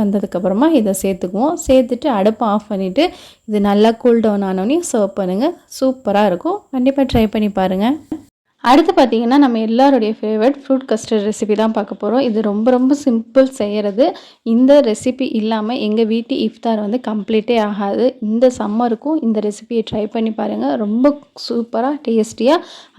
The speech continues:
அதே மாதிரி உடம்புக்கும் நல்லா கொழு கொழுன்னு இருக்கும். இப்போ இதை வந்து நான் கொஞ்சம் டிஃப்ரெண்ட்டா ஜவ்வரிசி போட்டு இந்த டைம் ட்ரை பண்ணியிருக்கேன். சூப்பரா இருந்தது.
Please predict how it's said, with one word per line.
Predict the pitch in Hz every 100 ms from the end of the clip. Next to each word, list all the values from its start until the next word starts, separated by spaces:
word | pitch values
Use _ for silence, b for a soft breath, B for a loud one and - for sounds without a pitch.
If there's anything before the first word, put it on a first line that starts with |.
| 214
அதே | 214 247
மாதிரி | 220 247 277
உடம்புக்கும் | 214 220 220 254 285
நல்லா | 220 208 220
கொழு | 214 202
கொழுன்னு | 208 202 233 214
இருக்கும். | 185 269 392 B B B 269
இப்போ | 285 277 330 294
இதை | 269 247
வந்து | 226 269
நான் | 233 233
கொஞ்சம் | 254 254 269
டிஃப்ரெண்ட்டா | 220 - 214 202 262 233
ஜவ்வரிசி | 208 233 247 220 -
போட்டு | 190 269
இந்த | 226 208
டைம் | 214 220
ட்ரை | 202 202
பண்ணியிருக்கேன். | 202 196 196 277 269
சூப்பரா | 214 _ 214 220
இருந்தது. | 202 202 196